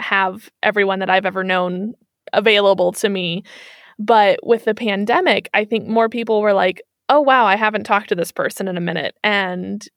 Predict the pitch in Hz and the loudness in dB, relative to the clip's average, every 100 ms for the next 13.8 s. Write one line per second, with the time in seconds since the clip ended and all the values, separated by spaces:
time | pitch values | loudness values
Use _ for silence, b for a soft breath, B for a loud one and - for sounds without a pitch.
0 | - 233 226 202 240 220 214 190 202 190 | -14 -4 -2 0 -2 -4 -2 0 -2 -2
1 | 160 180 196 214 240 - 494 440 508 247 | -2 0 0 0 0 4 6 6 4 2
2 | 320 302 226 - - - - 330 - 240 | 2 0 0 -2 -6 -18 -12 -12 -2 0
3 | 294 302 277 247 247 294 247 226 220 220 | 2 2 2 2 0 0 2 2 2 -2
4 | 220 214 208 214 - 190 175 - 202 190 | -2 0 0 -4 0 0 0 -2 -2 2
5 | 247 262 196 - B B B B 202 190 | 2 2 2 -4 B B B B 2 2
6 | 180 175 - 214 208 208 214 208 190 196 | 2 -2 -2 0 2 0 0 0 0 0
7 | 208 208 208 202 220 - 202 196 196 196 | 2 2 2 -2 -2 -2 0 2 0 0
8 | 185 185 196 - 190 185 180 - 190 190 | 2 4 2 2 2 2 -2 -2 -2 0
9 | 180 190 - _ _ - 220 190 202 208 | -2 -6 -10 _ _ -4 -2 -2 -2 -2
10 | 196 - - 190 190 190 175 202 175 170 | -2 -4 -2 -2 -2 -2 -2 0 0 -2
11 | - 175 170 - - 175 170 175 - - | 0 0 0 -2 -4 -4 -2 -4 -8 -14
12 | B B B B 202 208 175 202 208 208 | B B B B 0 0 0 -2 0 2
13 | 208 202 208 202 214 202 202 202 | 2 2 2 2 2 4 4 2